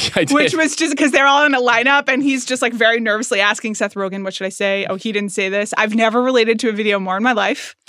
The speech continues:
Speaker 1: Do you think Billy Eichner and Seth Rogen are, are authentic friends?
Speaker 2: I hope so. They do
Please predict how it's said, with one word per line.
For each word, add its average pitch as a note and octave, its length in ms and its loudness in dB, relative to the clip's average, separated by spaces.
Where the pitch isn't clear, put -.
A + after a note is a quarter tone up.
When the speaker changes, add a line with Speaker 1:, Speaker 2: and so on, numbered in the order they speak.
Speaker 1:
Do D3 80 -4
you E3 60 0
think G#3 160 0
Billy F3 180 2
Eichner D3 240 2
and A#2+ 100 0
Seth G#2+ 140 0
Rogen G#2+ 300 -2
are, D#2 120 -4
are - 240 -4
authentic F#2+ 480 -6
friends? G2 420 -6
Speaker 2:
I B4 180 2
hope E4+ 140 0
so. C4 160 2
They C#4+ 140 2
do E4 160 2